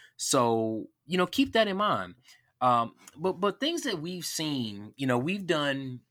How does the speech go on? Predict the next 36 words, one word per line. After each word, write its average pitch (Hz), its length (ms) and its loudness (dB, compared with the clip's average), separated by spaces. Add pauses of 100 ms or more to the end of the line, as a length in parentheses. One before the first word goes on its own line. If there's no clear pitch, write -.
like, 101 120 -12
say, 95 280 -8
you 101 80 -20
know, - 80 -20
seven, 165 280 2
eight 151 160 0
weddings, 113 440 -4
and 123 300 -4 (680)
the 156 180 -4
one 262 280 2
thing 339 160 4
they 196 140 4
have 160 260 2
had 139 180 0
in 113 80 -6
common 113 360 -2
is 98 100 -10
that 104 280 -8
they, 143 440 2 (600)
were 160 560 4
in 131 460 0
spaces 143 680 -2
that 127 260 0
were 113 400 0
a 123 100 0
little 120 340 2
bigger, 98 400 -10 (120)
right? 104 340 -2
Like, 107 180 -10
we 165 160 -4
haven't 180 380 2
done 123 200 0
anything 113 560 -4
where 107 140 -8
it's - 140 -10
been, 107 580 -8